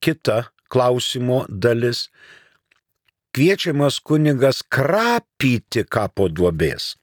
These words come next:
Krapyti. Matot, krapyti tai yra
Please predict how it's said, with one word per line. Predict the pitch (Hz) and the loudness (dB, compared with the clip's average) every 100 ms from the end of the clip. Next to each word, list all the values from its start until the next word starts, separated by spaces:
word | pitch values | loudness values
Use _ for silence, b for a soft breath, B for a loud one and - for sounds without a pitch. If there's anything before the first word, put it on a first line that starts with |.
| _ _ _ _ _ _ _ _ _ _ _ _ _ _ - | _ _ _ _ _ _ _ _ _ _ _ _ _ _ -2
Krapyti. | 175 139 - 92 - - - - _ _ _ _ _ _ _ _ _ _ - | -2 -2 -4 -10 -10 -12 -14 -18 _ _ _ _ _ _ _ _ _ _ -2
Matot, | 151 165 147 - | 0 2 0 0
krapyti | - 143 196 247 - 107 82 - 82 - B B - | -4 0 0 0 -2 -4 -2 -4 -4 -6 B B -2
tai | 143 156 | 0 0
yra | 135 123 120 139 170 175 | 0 2 4 4 2 -2